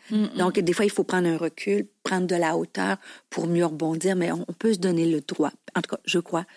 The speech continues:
Speaker 2: personnellement, même si on aime Jésus, on est chrétienne, euh, puis qu'on veut pardonner,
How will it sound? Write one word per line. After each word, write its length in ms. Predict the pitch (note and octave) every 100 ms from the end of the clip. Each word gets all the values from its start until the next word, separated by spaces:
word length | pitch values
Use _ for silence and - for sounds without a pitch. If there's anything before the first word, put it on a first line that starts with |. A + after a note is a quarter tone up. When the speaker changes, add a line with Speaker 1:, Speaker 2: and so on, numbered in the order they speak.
| - - _
Speaker 2:
personnellement, 560 | F#3 E3 E3 D#3+ D#3 E3+
même 180 | F3 F3+
si 120 | -
on 80 | E3+
aime 160 | D#3+
Jésus, 340 | D3+ D#3+ D3 F3
on 80 | D#3+
est 100 | D3
chrétienne, 500 | D#3+ - - F3 G#3 - - - - E3
euh, 300 | D#3+ D#3 D3
puis 100 | -
qu'on 160 | - D3+
veut 160 | D#3 F3+
pardonner, 580 | E3 D#3+ D#3+ D#3+ B3+